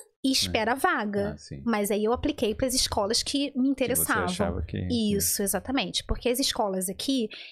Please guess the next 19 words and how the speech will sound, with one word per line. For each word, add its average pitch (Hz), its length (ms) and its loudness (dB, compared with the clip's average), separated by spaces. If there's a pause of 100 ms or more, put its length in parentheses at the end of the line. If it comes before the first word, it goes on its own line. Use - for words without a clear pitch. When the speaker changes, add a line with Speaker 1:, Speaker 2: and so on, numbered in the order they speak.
Speaker 1:
elas 214 340 0 (380)
têm, 233 480 0 (180)
cada 269 240 0
escola 262 440 2
tem 262 200 0
uma 262 180 2
doutrina, 247 720 0
tem 220 240 -2
um, 220 220 -4
um 220 40 0
segmento 226 540 0
diferente. 220 760 0 (320)
Então, 233 220 0
eu 240 60 2
sempre 262 340 -2
escolho 233 600 2
a 226 80 -2
que 220 420 -4 (360)
abraça 226 720 0